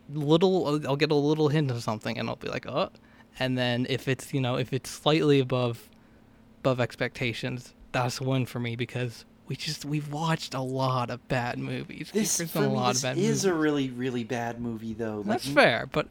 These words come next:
Speaker 2: like, all that
Speaker 1: I
Speaker 2: you've said works is the concept, and I guess that's fair. I, I like things that are good because of their concept, but nothing is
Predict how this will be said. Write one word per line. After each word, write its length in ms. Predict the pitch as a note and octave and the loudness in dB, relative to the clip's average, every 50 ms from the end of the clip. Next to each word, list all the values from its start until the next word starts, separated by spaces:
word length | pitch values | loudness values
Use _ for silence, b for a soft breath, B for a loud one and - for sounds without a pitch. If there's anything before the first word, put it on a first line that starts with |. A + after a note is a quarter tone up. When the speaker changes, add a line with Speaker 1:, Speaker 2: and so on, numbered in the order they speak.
| - - | -6 0
Speaker 2:
like, 200 | E3+ F3+ F3+ - - | 2 2 2 2 4
all 80 | E3 E3+ G3+ | 8 10 10
that 100 | G#3+ A3 | 10 10
Speaker 1:
I 220 | G#3+ G#3 G#3+ G#3+ G3 | 8 4 2 -2 -4
Speaker 2:
you've 240 | D#3 D#3+ G3 G#3+ G3 | -4 -4 -4 -2 -2
said 260 | - - G3 F3+ D3+ | 4 6 6 6 6
works 280 | D3 D#3+ D3+ - - D3 | 4 0 -2 -2 -2 -4
is 140 | C#3 A2+ | -4 -2
the 100 | A2 A#2+ | -2 -2
concept, 720 | - - - - - D#3+ D#3+ D#3+ D#3 D3 - - D#3+ C#3 - | -2 -2 -6 0 2 4 4 4 2 -2 -2 -2 -2 -2 -2
and 160 | - D3 C#3+ | -2 2 4
I 40 | D#3 | 4
guess 200 | E3+ A#3+ C4+ - | 6 6 4 4
that's 280 | - - D3+ - - - | 6 6 6 6 4 -2
fair. 280 | - D#3 C#3 A#2 G2+ | -2 2 2 4 4
I, 180 | G2+ A2 B2+ C3+ - | 2 0 -2 -2 -2
I 120 | - A#2+ B2+ | -2 -2 0
like 260 | C3 D3 D#3 D3 C#3+ | 2 4 2 2 2
things 320 | - - D3+ C3+ B2 A2+ - | -2 -4 -4 -2 -4 -4 -4
that 140 | C3 A#2 | -2 -2
are 80 | A2 G#2+ | -2 -2
good 180 | G#2 A#2+ A#2 A2 | -4 -4 -4 -4
because 200 | A#2 G#2+ - G#2+ | -6 -8 -8 -10
of 20 | |
their 100 | G#2+ G2+ | -10 -10
concept, 560 | F#2 - - A#2+ C3+ C3+ C3 - A2 G2 - | -8 -6 -4 -4 -4 -4 -4 -6 -6 -6 -6
but 160 | - A2 - | -8 -8 -6
nothing 380 | A#2+ A#2+ B2+ C#3+ D3 - F#3+ D#3+ | -2 0 0 0 0 0 -2 -2
is 240 | C#3+ B2+ G#2 - | -2 -2 -4 -6